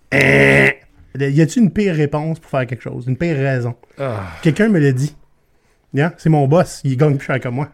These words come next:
Speaker 2: Ben, c'est ça.
Speaker 1: He knows better.
Speaker 2: C'est, c'est, c'est,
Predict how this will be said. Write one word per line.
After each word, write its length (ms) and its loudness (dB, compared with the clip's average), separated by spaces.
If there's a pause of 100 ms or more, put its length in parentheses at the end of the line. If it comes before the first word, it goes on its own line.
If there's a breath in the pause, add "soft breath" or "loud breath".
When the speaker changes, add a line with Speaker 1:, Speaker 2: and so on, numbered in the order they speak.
(280)
Speaker 2:
Ben, 160 0
c'est 140 -2
ça. 200 2
Speaker 1:
He 80 6
knows 220 4
better. 380 0 (800 soft breath)
Speaker 2:
C'est, 320 0
c'est, 260 -4
c'est, 280 -4